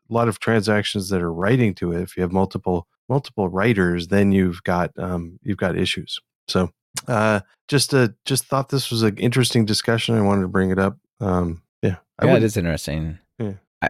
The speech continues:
Speaker 2: I think it really depends on the type of app you got. Is it an analytics thing that's writing like crazy? Or is it basically like the database here blog, <laughs> right? Where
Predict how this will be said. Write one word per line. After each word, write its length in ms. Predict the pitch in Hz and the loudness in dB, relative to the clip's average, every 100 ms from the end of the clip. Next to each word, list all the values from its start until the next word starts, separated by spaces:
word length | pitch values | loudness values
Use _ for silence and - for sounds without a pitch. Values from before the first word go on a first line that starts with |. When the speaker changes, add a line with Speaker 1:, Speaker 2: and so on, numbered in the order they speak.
| - | -2
Speaker 2:
I 160 | 101 123 | 0 0
think 340 | - 135 110 | 2 2 4
it 60 | 101 | 4
really 300 | 98 98 87 | 4 4 4
depends 340 | 85 - 80 | 0 -2 0
on 120 | 85 | -2
the 80 | 76 | -2
type 220 | 82 73 | -2 -4
of 120 | 82 69 | -4 -6
app 240 | 71 - | -8 -8
you 60 | - | -8
got. 300 | 69 67 - - | -6 -6 -8 -2
Is 140 | 117 | 4
it 100 | 127 | 6
an 140 | 117 117 | 4 2
analytics 480 | 87 95 98 98 | 2 4 4 4
thing 220 | - 101 87 | 2 2 2
that's 180 | 76 | 2
writing 320 | 78 82 87 85 | 2 2 4 2
like 180 | 80 - | -2 0
crazy? 480 | 87 92 104 131 - _ - | 2 4 2 0 -6 _ 2
Or 140 | 95 | 4
is 120 | 92 | 6
it 120 | 98 - | 4 4
basically 640 | 90 - - 98 95 92 | 2 2 2 4 6 4
like 280 | 87 85 - | 2 0 0
the 80 | 87 | 0
database 480 | 92 87 82 80 | 2 4 2 0
here 260 | - 92 82 | 0 0 2
blog, 380 | 90 76 69 - - _ _ | 2 2 0 -2 -12 _ _
<laughs> 260 | 120 - | -4 -2
right? 300 | 104 98 98 | 2 4 4
Where 320 | 98 95 90 | 4 4 4